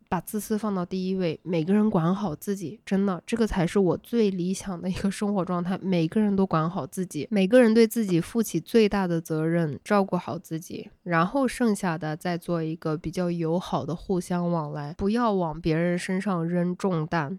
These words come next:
这一点才是让我觉得说真正的一个理想的家庭成员的相处模式。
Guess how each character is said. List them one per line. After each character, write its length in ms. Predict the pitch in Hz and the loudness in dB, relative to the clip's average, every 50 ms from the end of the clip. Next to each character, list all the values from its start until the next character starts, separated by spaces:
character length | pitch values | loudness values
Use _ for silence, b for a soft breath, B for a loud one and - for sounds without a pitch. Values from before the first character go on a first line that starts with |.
| - _ _ | -12 _ _
这 160 | - - 208 | -2 2 2
一 120 | 190 190 | 2 2
点 280 | 185 175 156 143 139 156 | 2 0 -2 -2 -4 -6
才 260 | - - - 165 151 | -8 -6 -6 -4 -4
是 500 | 165 - - - 185 170 160 147 139 - - _ _ _ - - - - | -4 -6 -6 -6 -4 -2 -2 -2 -4 -6 -10 _ _ _ -20 -20 -16 -6
让 180 | - 196 190 180 | -2 0 0 2
我 80 | 170 | 0
觉 140 | 160 - 160 | 0 -2 -2
得 80 | 160 156 | -2 -2
说 180 | 175 185 165 | 0 -2 -2
真 200 | 170 - 180 175 185 | 0 0 0 0 0
正 120 | 185 175 | 0 0
的 80 | 170 160 | -2 -2
一 80 | 160 | -2
个 80 | 160 170 | -2 -2
理 200 | 165 160 160 160 | -2 0 -2 -2
想 220 | 185 - 170 123 | -2 -4 -4 -4
的 120 | 90 120 151 | -6 -6 -8
家 240 | 170 - 175 170 170 | -6 -4 -2 -2 -2
庭 240 | 165 - 175 147 151 | -2 -4 -6 -8 -8
成 200 | - - 165 147 | -6 -6 -4 -4
员 220 | 147 147 147 151 | -2 -4 -4 -4
的 280 | 151 151 156 151 147 b b b b b b b | -4 -4 -4 -4 -6 b b b b b b b
相 280 | - - - 165 160 175 | -6 0 0 2 2 0
处 220 | - - 175 165 | -2 -4 -4 -4
模 320 | 156 160 151 143 147 - 170 | -4 -4 -6 -6 -4 -6 -6
式。 380 | - - - - 170 160 170 | -6 -6 -6 -4 -4 -4 -6